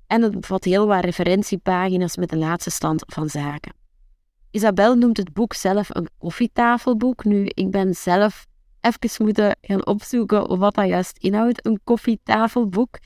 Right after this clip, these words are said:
Maar het is dus eigenlijk een boek dat je gewoon, wanneer je er zin in hebt, eens bij de hand kunt nemen. Je kunt doorbladeren, je moet er niet aan één stuk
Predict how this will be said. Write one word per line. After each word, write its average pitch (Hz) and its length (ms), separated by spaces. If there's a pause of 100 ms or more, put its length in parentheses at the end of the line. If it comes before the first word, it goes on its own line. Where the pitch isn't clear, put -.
(200)
Maar - 280
het 214 100
is 226 80
dus 208 140
eigenlijk 202 360
een 170 60
boek 254 300
dat 202 160
je 202 240 (120)
gewoon, 185 520 (460)
wanneer 196 340
je 175 100
er 170 100
zin 214 180
in 233 100
hebt, 233 240
eens 170 140
bij 185 140
de 180 60
hand 175 280
kunt 220 220
nemen. 202 380 (380)
Je - 120
kunt 208 260
doorbladeren, 220 840
je 202 80
moet 202 140
er 190 120
niet 220 200
aan 190 140
één 196 320
stuk - 360